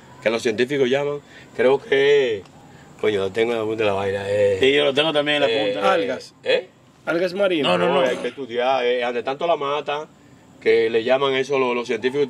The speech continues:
Speaker 1: porque le, a todo le cambian un nombre.
Speaker 2: Sí, eso es una isla.
Speaker 1: Sí,
Speaker 3: Un
Speaker 1: porque ya
Speaker 3: archipiélago.
Speaker 1: ¿sí sabía que al ripio no le llaman por su nombre?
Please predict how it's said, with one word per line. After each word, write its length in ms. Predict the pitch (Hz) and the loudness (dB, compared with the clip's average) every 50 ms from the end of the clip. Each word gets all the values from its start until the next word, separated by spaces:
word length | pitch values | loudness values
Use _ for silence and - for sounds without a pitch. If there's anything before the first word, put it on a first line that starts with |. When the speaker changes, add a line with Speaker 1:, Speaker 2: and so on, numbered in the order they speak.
| 135 131 123 | 0 -2 -2
Speaker 1:
porque 160 | 127 120 123 | -2 -2 -2
le, 120 | 131 131 - | -2 -2 -2
a 140 | 131 135 | -2 0
todo 120 | - 160 165 | 0 0 -2
le 60 | 170 | 0
cambian 220 | 160 160 160 160 156 | -2 -4 -4 -4 -6
un 80 | 151 156 | -6 -8
nombre. 320 | 160 156 139 123 110 107 104 - - - - | -10 -10 -10 -10 -12 -14 -16 -18 -20 -20 -8
Speaker 2:
Sí, 120 | - 151 | -2 -2
eso 180 | 175 165 170 185 | 0 2 2 0
es 80 | 170 170 | 2 2
una 300 | 202 202 196 190 185 175 | 2 2 2 2 0 0
isla. 420 | 175 180 170 170 190 208 208 - _ _ | -2 -4 -4 -6 -8 -8 -8 -12 _ _
Speaker 1:
Sí, 160 | _ - 107 123 | _ -10 -6 -2
Speaker 3:
Un 60 | 160 | 0
Speaker 1:
porque 220 | - - 127 131 | 0 0 0 0
ya 80 | 123 127 | 0 2
Speaker 3:
archipiélago. 380 | 135 135 127 139 127 117 107 - _ _ _ - | 2 2 0 -2 -4 -6 -8 -16 _ _ _ -16
Speaker 1:
¿sí 80 | 107 104 - | -16 -14 -12
sabía 240 | - 160 170 180 175 | -10 -8 -6 -4 -4
que 60 | 175 | -4
al 60 | 165 147 | -6 -8
ripio 300 | 156 165 160 165 165 156 | -8 -10 -10 -8 -8 -8
no 80 | 156 | -6
le 140 | 156 156 151 | -6 -6 -6
llaman 280 | 156 156 151 147 143 127 | -6 -6 -6 -6 -6 -8
por 160 | - 127 123 | -10 -10 -8
su 80 | 127 | -8
nombre? 300 | 113 117 131 147 151 139 | -6 -4 -4 -4 -4 -6